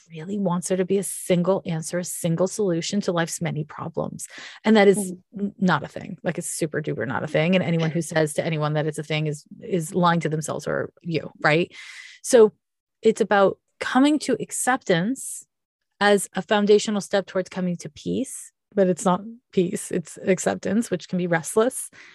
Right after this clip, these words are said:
Speaker 1: Coming to acceptance with life is imperfect and you can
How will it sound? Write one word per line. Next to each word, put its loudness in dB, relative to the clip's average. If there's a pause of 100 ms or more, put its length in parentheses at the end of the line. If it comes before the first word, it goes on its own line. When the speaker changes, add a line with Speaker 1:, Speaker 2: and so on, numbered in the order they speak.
(320)
Speaker 1:
Coming 4
to 2
acceptance 2
with 0 (560)
life 2
is -4
imperfect -4 (380)
and 2 (320)
you 0
can 0